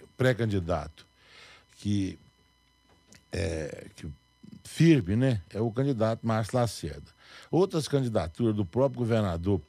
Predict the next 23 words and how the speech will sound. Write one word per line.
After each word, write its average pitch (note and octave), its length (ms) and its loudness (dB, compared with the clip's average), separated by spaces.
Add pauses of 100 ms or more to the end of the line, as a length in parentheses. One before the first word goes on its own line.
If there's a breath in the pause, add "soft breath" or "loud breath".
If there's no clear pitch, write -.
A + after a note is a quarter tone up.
(160)
Pimentel, G2+ 720 2
né, G#2+ 260 -2 (440 loud breath)
a G2 80 -4
gente A#2+ 520 0
escuta, A#2+ 880 0 (400 soft breath)
é, F2 140 -6
rumores G#2+ 720 2
nos F2 180 -6
corredores F#2 540 -2
da F2 80 -2
Assembleia, F#2 640 -2
entre F2 100 -6
os F2 80 -10
deputados, G2+ 680 -4
que - 80 -12
ele D#2+ 120 -6
pode G2 300 0
vir E2+ 240 -4
a D#2+ 80 -6
ser E2 300 -8
candidato E2 800 -6 (420 loud breath)
ou G2 200 -2
não. A2 500 0